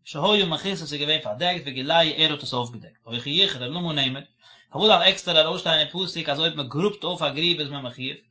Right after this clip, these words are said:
אימער לאב זיך חייב, אויב אויף אן עפענען דעקל,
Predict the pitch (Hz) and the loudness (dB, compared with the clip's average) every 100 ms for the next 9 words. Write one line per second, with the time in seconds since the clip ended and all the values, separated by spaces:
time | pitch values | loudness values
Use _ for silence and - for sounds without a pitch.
0 | _ - - _ - 214 170 139 - 139 | _ -20 -20 _ 4 6 8 6 2 -4
1 | 131 131 143 170 175 139 175 196 180 135 | -6 -4 4 6 6 4 0 0 -2 -4
2 | 139 190 180 160 143 131 175 190 | 0 0 0 -4 -2 4 4 4